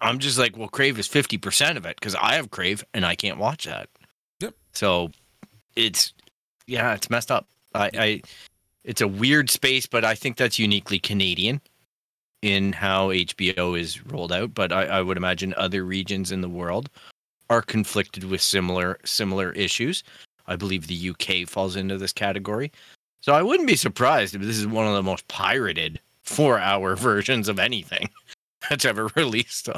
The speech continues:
Speaker 1: onto the internet.
Speaker 2: Yeah.
Speaker 1: Not
Speaker 2: Uh,
Speaker 1: that I'm encouraging that, but
Speaker 2: Exactly. But it is what it is. Let's be honest. We're not gonna be blind to the idea that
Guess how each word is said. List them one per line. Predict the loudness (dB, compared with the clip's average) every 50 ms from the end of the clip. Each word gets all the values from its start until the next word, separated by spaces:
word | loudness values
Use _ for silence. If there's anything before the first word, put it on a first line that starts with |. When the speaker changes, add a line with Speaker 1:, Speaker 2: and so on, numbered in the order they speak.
| -4 -4
Speaker 1:
onto | -4 -2 -4 -8 -8
the | -6 -4 -6
internet. | -6 -6 -6 -10 -8 -10 -10 -12 -14 -14 -16 -20 -20 -20 -20 -20 -20 _ _ _ _ _ _ _ _ _ _ _ -2
Speaker 2:
Yeah. | -2 0 -2 -2 -6 -14 -20 _ _ _ 0
Speaker 1:
Not | 2 2 4 4
Speaker 2:
Uh, | 2
Speaker 1:
that | 2 2
I'm | 2 2 2
encouraging | 0 -2 0 2 4 4 4 4 0 -4 -8 -8
that, | -10 -12 -14 -14 _
but | -8 -4
Speaker 2:
Exactly. | -2 0 2 2 0 -2 -6 -12 -12 -14 -16 -20 -20 _ _ _ -20
But | -8 -2 2 2 4
it | 4 2
is | 2 0 2
what | 2 0 2
it | 2 2
is. | 0 0
Let's | -2 -6 -4
be | -2 0 2
honest. | 2 2 2 0 -4 -10 -12 -14 -16 -12 -6
We're | -2 0 2
not | 4 2 2
gonna | 2 0 -2
be | -2 -2 -2 -2 -2 -4 -8 -12 -20 -20 -20 -12 -6
blind | -4 -2 0 0 0 0 -2
to | -4 -4
the | -4 -2
idea | -2 -4 -2 -2 -2 -2
that | -2 -4